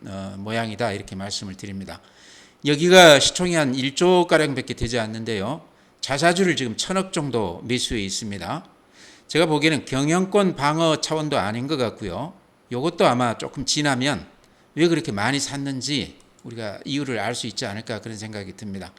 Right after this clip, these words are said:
더전비전, 아까 그 삼성바이오하고 그래프가 비슷해요. 이렇게, 어, 많이 오랫동안,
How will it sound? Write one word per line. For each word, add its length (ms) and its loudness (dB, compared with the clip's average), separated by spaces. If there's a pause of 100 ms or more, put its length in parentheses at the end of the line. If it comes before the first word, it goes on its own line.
(500)
더전비전, 720 4
아까 380 8
그 220 0
삼성바이오하고 880 4
그래프가 360 -4
비슷해요. 560 -2 (600)
이렇게, 480 -6
어, 240 -10
많이 460 -4 (100)
오랫동안, 560 -6